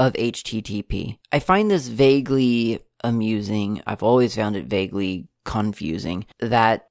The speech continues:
people, I guess, somewhere thought, "Well, we need this, w-, we need a way to sort of authenticate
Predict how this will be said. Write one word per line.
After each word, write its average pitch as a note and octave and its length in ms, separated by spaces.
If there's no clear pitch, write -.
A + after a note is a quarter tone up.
people, C3 680
I A#2 100
guess, A2+ 260
somewhere A#2 600
thought, G#2+ 360
"Well, A2+ 180
we A2+ 120
need A#2 240
this, A2 340
w-, - 380
we C#3 180
need D3+ 220
a D#3 60
way B2 340
to A2+ 420
sort G#2+ 240
of G#2 200
authenticate C#3+ 1080